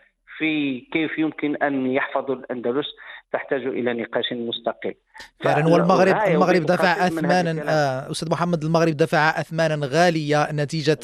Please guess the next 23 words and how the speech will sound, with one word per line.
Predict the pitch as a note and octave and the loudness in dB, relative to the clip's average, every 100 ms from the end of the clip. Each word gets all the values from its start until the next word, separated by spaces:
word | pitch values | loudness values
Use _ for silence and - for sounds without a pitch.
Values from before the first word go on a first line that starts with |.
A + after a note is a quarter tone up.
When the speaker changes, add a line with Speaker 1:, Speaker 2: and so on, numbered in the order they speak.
| D3+ | -2
Speaker 2:
آه، | D3 E3 | 2 2
Speaker 1:
غالية. | B2+ G#2 G2+ - | 0 -6 -10 -8
Speaker 2:
آه، | B2+ | -6
فعلًا، | - D3+ | 0 2
Speaker 1:
ولا | F#3+ | 4
زال، | A#3 | 2
Speaker 2:
واستمر. | F#3+ G3 G#3+ G#3 F3+ C3 | 2 4 4 4 2 0
Speaker 1:
ولا | G3 G3 | -2 -2
زال | G3 G3+ | 0 0
إلى | G3 G#3 A#3 | 0 0 0
يومنا | A3 G#3 F#3 D#3 D3 | 0 -2 0 0 0
هذا. | A2+ G#2 - _ _ | -2 -8 -12 _ _
Speaker 2:
فعلًا. | - A2+ G2+ A2+ | -14 -12 -12 -6
Speaker 1:
ولا | B2+ C#3+ | -4 -2
زال، | F#3 F#3 B2 - - - - | -2 -2 -4 -10 -20 -12 -6
لأنه | - D#3+ E3+ E3+ D#3+ - - - - _ - | -4 -2 -2 -2 -2 -4 -12 -20 -20 _ -8
جزء | D3+ B3+ D#3 - - _ - | -4 -4 -4 -10 -20 _ -8
من | C#3 | -4
العقد | C#3 C3+ B2+ G3+ - D#3 | -2 0 0 -2 -2 -6
التاريخية | C3 _ G3+ F3+ F#3 - C#3+ B2+ B2 | -8 _ -4 -2 -4 -6 -4 -2 -2
التي | C3 C3 C3 E3 G#3 C#3 - F3+ - - | -2 -2 -4 -4 -4 -4 -8 -20 -20 -14
تؤثر، | - - - - F#3 A2 - - - - | -10 -10 -8 -4 -4 -4 -10 -20 -20 -6
آه، | C3+ C#3 B2+ | -2 0 0